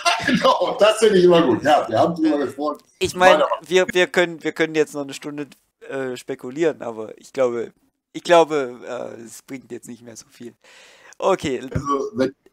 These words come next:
Speaker 1: diese Fachkräfte das hier nicht wissen, ja, also ich bin <laughs> immer nicht ganz so blöd. Schön, dass ich auch mitbekomme, dass es Leute gibt, die so ein Studium haben und irgendwo arbeiten, wo I T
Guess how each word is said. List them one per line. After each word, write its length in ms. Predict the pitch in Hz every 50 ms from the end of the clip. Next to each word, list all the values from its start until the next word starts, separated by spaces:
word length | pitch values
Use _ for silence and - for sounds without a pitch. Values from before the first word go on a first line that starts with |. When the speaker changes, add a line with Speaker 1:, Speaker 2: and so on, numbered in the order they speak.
| _
Speaker 1:
diese 200 | _ - - -
Fachkräfte 720 | - - 165 170 175 - - - 135 135 135 - - 127 113
das 220 | 113 107 110 -
hier 160 | - 120 107
nicht 300 | 110 113 117 - - -
wissen, 360 | 110 107 - - - 170 175 170
ja, 80 | 180
also 360 | - - - - 113 117 110 110
ich 180 | 107 - -
bin 240 | - 269 - - -
<laughs> 200 | - - - -
immer 180 | - - 117 113
nicht 180 | 113 - _ -
ganz 280 | - 120 123 - - -
so 120 | 107 92
blöd. 420 | - - 90 87 85 85 85 -
Schön, 380 | - - - 170 180 180 165 -
dass 220 | - 139 - -
ich 200 | - - - -
auch 180 | - - - -
mitbekomme, 640 | 147 156 - - - - - 123 123 117 120 120 117 - - - - - -
dass 140 | 107 104 110
es 240 | 113 110 - -
Leute 320 | - 139 160 170 165 - -
gibt, 260 | - 139 127 - -
die 120 | 120 110
so 140 | 104 98 104 90
ein 80 | 87
Studium 580 | - - - 175 202 196 170 160 156 139 131 135
haben 480 | 135 135 135 135 135 131 135 139 131
und 220 | - 151 120 107 101
irgendwo 320 | 104 107 107 98 98 -
arbeiten, 920 | - - 147 151 156 151 143 139 139 156 180 175 - _ 254 285 294 262 233
wo 180 | 220 202 -
I 100 | - 196 196
T 320 | - - - 135 135 -